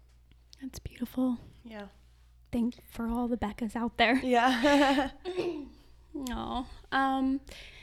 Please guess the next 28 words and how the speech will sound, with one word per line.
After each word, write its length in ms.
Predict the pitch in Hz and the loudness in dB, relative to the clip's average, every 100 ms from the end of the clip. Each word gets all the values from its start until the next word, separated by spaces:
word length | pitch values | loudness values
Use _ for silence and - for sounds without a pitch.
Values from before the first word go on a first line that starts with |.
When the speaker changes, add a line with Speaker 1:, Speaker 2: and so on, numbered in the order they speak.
| - - - | -16 -8 0
Speaker 1:
yeah, 220 | 269 269 | 4 4
I 160 | 233 | 4
mean, 480 | 226 226 220 220 220 - - - - | 2 2 0 0 -4 -8 -20 -18 -12
I 60 | 226 | -4
definitely 1000 | 226 214 226 214 208 202 196 190 196 190 - - | -4 -2 -2 -2 -2 -2 -2 -2 -6 -10 -18 -20
feel 400 | - 233 208 208 | -14 -6 -4 -4
like 560 | 202 190 190 - - - _ _ _ _ _ _ | -4 -4 -6 -10 -18 -20 _ _ _ _ _ _
just 320 | - 202 - | -10 -10 -10
experiences 800 | - - 214 208 208 196 208 190 | -12 -10 -4 -2 -2 -2 -6 -4
of, 340 | 190 185 185 - - - - - - - - | -4 -4 -8 -14 -20 -20 -20 -20 -20 -20 -2
you 100 | 285 | 2
know, 220 | 208 214 | 2 2
like, 220 | 214 - | 0 -2
my, 440 | 214 208 208 208 - - | -2 0 0 -2 -6 -8
my 320 | 233 208 202 202 | -4 -2 -2 -4
family 440 | - 214 208 202 | -2 0 2 0
that 160 | 196 180 | -2 -6
has 280 | 190 185 | -6 -6
believed 500 | - 190 185 185 - | -6 -6 -4 -4 -6
me 220 | - 220 220 | -6 -4 -4
and, 240 | 208 202 - | -4 -8 -4
and 220 | 214 196 | -2 -2
just 200 | 190 - | -4 -6
say, 300 | 202 190 190 | -6 -6 -6
"We 140 | 196 190 | -6 -4
believe 340 | 196 196 208 | -2 -2 -2
you, 280 | 185 180 190 - - | -2 -4 -6 -10 -12
and 500 | - 196 190 190 190 | -6 -2 0 -2 -2